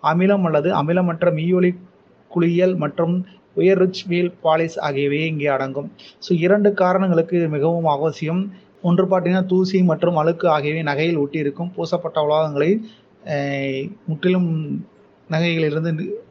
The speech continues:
நீக்குவதற்காக நம்ம பயன்படுத்திக்கோம். அடுத்தது பார்த்தீங்கன்னா, முலாம் பூசும் தொட்டிகளை அசுத்தங்கள் இல்லாமல் வைத்திருக்க வேண்டும். முதலில் சுத்தம் செய்தல். மேற்பரப்பு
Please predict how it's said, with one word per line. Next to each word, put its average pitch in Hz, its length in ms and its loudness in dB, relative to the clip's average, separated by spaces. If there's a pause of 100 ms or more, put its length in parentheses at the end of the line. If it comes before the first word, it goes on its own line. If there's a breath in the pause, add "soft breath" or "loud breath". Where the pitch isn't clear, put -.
(120)
நீக்குவதற்காக 156 680 2
நம்ம 147 160 -2
பயன்படுத்திக்கோம். 143 720 0
அடுத்தது 196 480 2
பார்த்தீங்கன்னா, 175 480 0 (360)
முலாம் 196 340 2
பூசும் 196 420 -2 (380 loud breath)
தொட்டிகளை 175 520 2 (540)
அசுத்தங்கள் 208 460 2
இல்லாமல் 170 420 4
வைத்திருக்க 151 440 0
வேண்டும். 135 380 -2 (440)
முதலில் 208 280 4
சுத்தம் 202 360 0
செய்தல். 180 500 0
மேற்பரப்பு 208 680 2